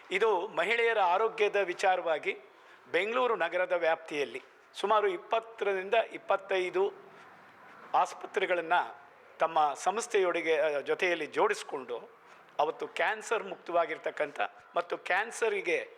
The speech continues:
ತುತ್ತಾಗಿರ್ತಕ್ಕಂಥ ಅಥವಾ ಕ್ಯಾನ್ಸರ್ ಬರುವ ಮುಂಚೆಯೇ ನಾವು ಏನನ್ನು ನಾವು ಚಿಕಿತ್ಸೆಯನ್ನು ತೆಗೆದುಕೊಳ್ಬೇಕು, ಅದ್ರ ಬಗ್ಗೆ ಅವೇರ್‌ನೆಸ್, ಜಾಗೃತಿ ಮೂಡಿಸ್ತಕ್ಕಂಥ ಒಂದು ಕಾರ್ಯಕ್ರಮವನ್ನು ಹಮ್ಮಿಕೊಂಡಿದ್ದಾರೆ.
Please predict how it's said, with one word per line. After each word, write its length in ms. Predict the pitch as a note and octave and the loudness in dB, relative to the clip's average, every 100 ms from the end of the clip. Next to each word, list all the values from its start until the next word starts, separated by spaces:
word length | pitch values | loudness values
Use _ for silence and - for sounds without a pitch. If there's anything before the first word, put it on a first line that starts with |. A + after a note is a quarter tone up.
| - - | -12 -6
ತುತ್ತಾಗಿರ್ತಕ್ಕಂಥ 920 | A#3 B3 A3+ F#3+ - C#3+ D#3+ B2 F3+ - - - - | -2 0 0 -2 -6 -4 -4 -2 -2 -2 -8 -20 -4
ಅಥವಾ 360 | - - G#3+ D#3+ - - - - - - - - | -4 0 2 2 0 -14 -20 -20 -20 -20 -16 -2
ಕ್ಯಾನ್ಸರ್ 600 | F#3+ A#3 B3 B3+ B3 E3 | 2 2 0 0 0 2
ಬರುವ 420 | G3 A#3 A3+ A3 | 2 4 4 2
ಮುಂಚೆಯೇ 540 | F#3 G#3 A3 B3 A#3 | 2 -2 0 2 2
ನಾವು 240 | A3 F#3+ F3+ | 2 0 0
ಏನನ್ನು 720 | E3 G#3+ A3 G#3 F#3 D3+ - - - | -2 0 0 2 0 0 -10 -20 -4
ನಾವು 140 | D#3+ E3 | 0 0
ಚಿಕಿತ್ಸೆಯನ್ನು 640 | - - A3+ - G3 E3+ | -4 -6 -6 0 0 2
ತೆಗೆದುಕೊಳ್ಬೇಕು, 680 | F3 E3 - F3 C#3 C3 F3 | 0 -2 -2 -2 0 -4 -4
ಅದ್ರ 280 | - E3 F3 | 0 -2 0
ಬಗ್ಗೆ 180 | F3 | 0
ಅವೇರ್‌ನೆಸ್, 640 | G3+ D3 G3+ F#3+ C#3+ - - - - - - - | 2 2 0 0 -4 -8 -16 -20 -20 -20 -20 -2
ಜಾಗೃತಿ 480 | E3+ F#3 G#3+ A3+ - | 0 0 -2 -6 -4
ಮೂಡಿಸ್ತಕ್ಕಂಥ 600 | F#3 F3+ - E3 E3 C#3+ | -4 -4 -2 0 0 0
ಒಂದು 180 | D#3+ D3 | 0 0
ಕಾರ್ಯಕ್ರಮವನ್ನು 720 | D#3+ D#3+ - C#3+ C#3 C3 D#3+ | 0 0 -4 -6 -6 -4 -2
ಹಮ್ಮಿಕೊಂಡಿದ್ದಾರೆ. 840 | C#3 D3+ C#3+ C3+ G#2+ - - | -2 -4 -8 -8 -8 -14 -14